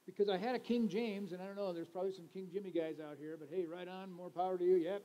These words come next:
Pam with the King Jimmy. Yeah, but she also likes the Yankees, so we can give her that. Well, it's a harder one to fully grasp. Just kidding. It's a harder one to grasp within that because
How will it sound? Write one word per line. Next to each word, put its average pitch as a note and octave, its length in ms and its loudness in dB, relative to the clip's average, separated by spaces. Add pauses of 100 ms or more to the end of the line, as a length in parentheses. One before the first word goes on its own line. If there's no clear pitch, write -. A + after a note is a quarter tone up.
Pam C4+ 340 4
with C4 160 4
the C#4 80 0
King B3+ 320 4
Jimmy. G#3+ 300 4
Yeah, G3+ 360 4
but G3 140 2
she G3 120 2
also G3+ 260 2
likes G3 180 0
the F#3 120 -8
Yankees, E3+ 380 -4
so F3 60 -12
we E3+ 80 -4
can E3 140 -8
give F#3 120 0
her F3+ 60 -10
that. C#3+ 240 -12
Well, G3+ 400 -2 (1400)
it's A3+ 160 -2
a G#3 40 -2
harder C#4+ 460 -2
one A#3+ 380 2 (240)
to G3+ 80 -4 (120)
fully A#3 240 2
grasp. A3 500 -4 (220)
Just - 240 -20
kidding. F3 420 -2 (440)
It's F#3 160 -6
a F#3+ 80 2
harder B3 260 2
one A#3+ 180 6
to - 120 -2
grasp G#3+ 560 2 (640)
within A3+ 380 0
that C#3+ 260 -6 (400)
because F#3 400 -2